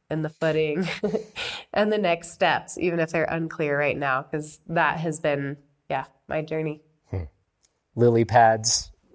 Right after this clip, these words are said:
Speaker 2: was the name of an open mic piece. Well, I think we settled on that title.
Speaker 1: Yeah.
Speaker 2: Um, this has been another thing that's been really cool.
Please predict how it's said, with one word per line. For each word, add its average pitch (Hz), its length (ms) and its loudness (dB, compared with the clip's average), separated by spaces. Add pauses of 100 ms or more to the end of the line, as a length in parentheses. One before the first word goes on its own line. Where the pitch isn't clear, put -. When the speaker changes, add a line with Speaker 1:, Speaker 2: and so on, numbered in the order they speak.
(420)
Speaker 2:
was 117 340 0
the 127 100 0
name 117 340 -4
of 107 140 -12
an 113 100 -8
open 110 300 -4
mic 113 280 -2
piece. - 440 -4
Well, 113 220 0
I - 40 -2
think 175 220 -4
we 107 100 -6
settled 104 440 0
on 101 180 -10
that 101 220 -12
title. 98 500 -10 (300)
Speaker 1:
Yeah. 175 240 -20
Speaker 2:
Um, 110 420 -2 (200)
this 180 240 6
has 202 120 2
been 147 180 2
another 117 340 2
thing 107 280 -4
that's 104 180 -2
been 107 180 -8
really 104 380 -4 (1300)
cool. 131 600 8